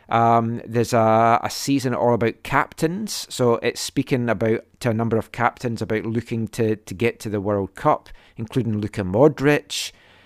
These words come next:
and people from Gabon, Vanuatu, Jamaica, Lebanon, and Thiago Silva from Brazil. There's a,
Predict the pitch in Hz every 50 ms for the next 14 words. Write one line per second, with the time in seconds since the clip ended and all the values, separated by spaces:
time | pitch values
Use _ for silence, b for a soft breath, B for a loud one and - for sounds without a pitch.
0 | b b b - 107 107 107 107 104 104 104 101 98 95 90 - - - - -
1 | - 123 113 - 117 107 101 - - - 110 107 104 98 101 92 92 80 78 -
2 | 117 123 127 127 127 127 127 127 131 127 123 110 92 101 92 90 90 92 107 123
3 | 127 123 - - 123 120 123 107 - 90 82 95 113 127 120 - - 120 113 104
4 | 101 110 110 117 113 110 110 113 113 113 113 110 110 110 - - 101 98 98 98
5 | - - 98 95 92 101 - 104 - - - 113 110 98 101 98 - - 98 92
6 | - 87 82 - - 135 151 170 190 196 185 b b b b b b b b b
7 | b b b 117 120 - - 123 117 117 117 117 117 117 117 117 -